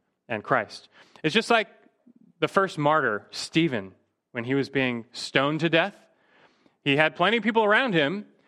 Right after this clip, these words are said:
but God gave Stephen alone a little glimpse and to see the heavens opened up and the Son of Man standing at the right hand of God. Stephen alone saw that. No one else saw that. God allowed him to see a glimpse into the heavens.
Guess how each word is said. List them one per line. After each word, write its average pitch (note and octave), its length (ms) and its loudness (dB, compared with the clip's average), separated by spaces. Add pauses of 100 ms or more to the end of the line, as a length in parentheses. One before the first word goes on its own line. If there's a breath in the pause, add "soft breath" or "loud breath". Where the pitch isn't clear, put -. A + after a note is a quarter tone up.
(260 soft breath)
but C3 160 -2
God D3 360 2
gave C#3+ 280 0
Stephen F#3 420 0
alone D#3+ 640 0 (160)
a C3 80 -8
little B2 280 0
glimpse C3 760 -6
and A#2+ 120 -14
to A#2+ 100 -10
see - 120 -10
the A#2 100 -4
heavens B2+ 480 -4
opened A#2+ 280 -4
up B2 300 -4 (380)
and A2 80 -14
the G2+ 60 -14
Son A#2 200 -4
of G#2+ 100 -10
Man A2 220 -6
standing A2+ 300 -10
at G2+ 80 -12
the G#2 60 -14
right A2 180 -4
hand A2 120 -10
of G2 120 -16
God. A2 320 -2
Stephen G#3+ 300 -2
alone D3 300 0
saw G#2+ 220 -2
that. G2 160 -6
No B2 140 0
one C3 80 -2
else C3 200 -2
saw C3+ 240 0
that. F#2+ 260 -6 (300 soft breath)
God A2+ 180 0
allowed G#2+ 260 -2
him A#2+ 240 -8
to G#2 60 -10
see - 260 -8
a G#2 60 -6
glimpse A2 480 -8
into B2 280 -8
the G#2+ 100 -10
heavens. G#2+ 500 -6